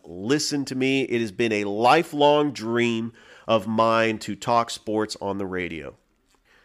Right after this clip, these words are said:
Ever since I was a broadcasting student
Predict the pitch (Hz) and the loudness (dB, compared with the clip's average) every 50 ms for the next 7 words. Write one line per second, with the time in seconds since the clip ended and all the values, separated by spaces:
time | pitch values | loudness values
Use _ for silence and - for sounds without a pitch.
0 | _ _ _ 139 151 160 185 175 - - 165 156 156 147 - - - - 117 123 | _ _ _ 4 6 6 6 2 2 2 2 2 2 0 -2 -4 -2 2 4 4
1 | 123 120 110 113 113 113 113 110 107 104 95 - - 98 98 90 85 95 98 107 | 4 2 2 2 2 4 4 2 2 0 -4 -6 -8 -8 -8 -8 -8 -6 -2 0
2 | 113 127 135 120 - 123 113 117 113 - - 117 113 110 98 - - - 139 131 | 2 2 2 0 -4 -4 -4 -4 -4 -6 -8 -8 -8 -8 -8 -10 -8 -4 -2 -2
3 | 107 92 85 78 - | -2 -4 -6 -12 -16